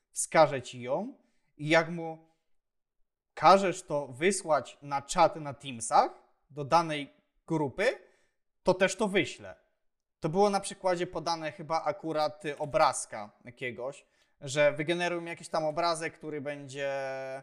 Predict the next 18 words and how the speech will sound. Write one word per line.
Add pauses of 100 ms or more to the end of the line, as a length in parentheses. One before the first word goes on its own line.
(720)
pasował
do
jakiegoś
tam
tematu,
nad
którym
pracuję. (800)
I
wrzucali
to
właśnie,
wykorzystali
go
do
wrzucenia
od
razu